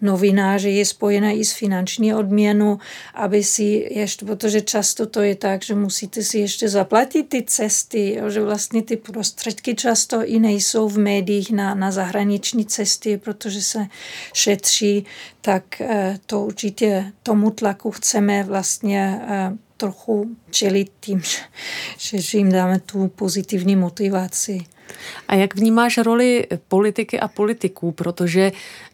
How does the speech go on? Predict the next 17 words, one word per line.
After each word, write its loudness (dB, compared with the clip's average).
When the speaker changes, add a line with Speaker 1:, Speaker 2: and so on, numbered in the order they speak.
Speaker 2:
na 6
jednu 4
stranu 0
třeba 0
na 0
evropské 0
úrovni 2
se -2
hodně 2
mluví 2
o -2
tom, 0
že 0
je 0
potřeba -2
ochránit, -2
eh, -14